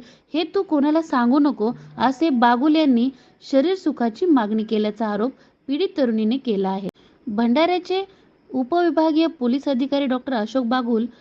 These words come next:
परिस्थितीचा गैरफायदा घेत असल्याचे जाणवल्याने पीडितेने त्यांच्या विरोधात तक्रार दाखल केली. पीडितीच्या तक्रारीवरून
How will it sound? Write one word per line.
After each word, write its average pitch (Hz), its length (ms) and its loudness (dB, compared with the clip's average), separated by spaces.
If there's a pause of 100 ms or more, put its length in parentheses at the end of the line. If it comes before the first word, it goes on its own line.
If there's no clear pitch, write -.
(180)
परिस्थितीचा 262 640 -4
गैरफायदा 240 680 -2
घेत 214 280 -6
असल्याचे 226 520 -4 (420)
जाणवल्याने 254 540 0
पीडितेने 240 600 -2
त्यांच्या 240 520 -4
विरोधात 226 560 -2 (460)
तक्रार 226 300 -6
दाखल 196 380 -8
केली. 180 260 -6 (840)
पीडितीच्या 392 580 0 (100)
तक्रारीवरून 302 680 2